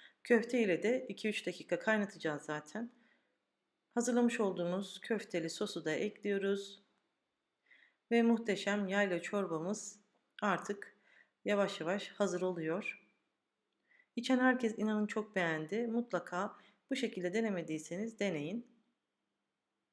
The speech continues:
Oldukça doyurucu ve lezzetli bir çorba oluyor. Köfteler ile de söylemiş olduğum gibi iki üç dakika kaynatıp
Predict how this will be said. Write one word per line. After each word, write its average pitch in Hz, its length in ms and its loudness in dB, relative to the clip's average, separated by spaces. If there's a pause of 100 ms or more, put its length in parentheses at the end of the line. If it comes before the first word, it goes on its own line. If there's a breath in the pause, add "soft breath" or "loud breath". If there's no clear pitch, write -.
(3000)
Oldukça 226 560 2
doyurucu 226 400 0
ve 226 120 4
lezzetli 196 460 -2
bir 165 140 -2
çorba 147 380 -4
oluyor. 160 440 -6 (2500)
Köfteler 269 480 6
ile 262 320 4
de 175 160 4
söylemiş 226 420 2
olduğum 220 340 2
gibi 170 180 -2
iki 214 200 -2
üç 254 160 -2
dakika 156 320 -4
kaynatıp 240 520 2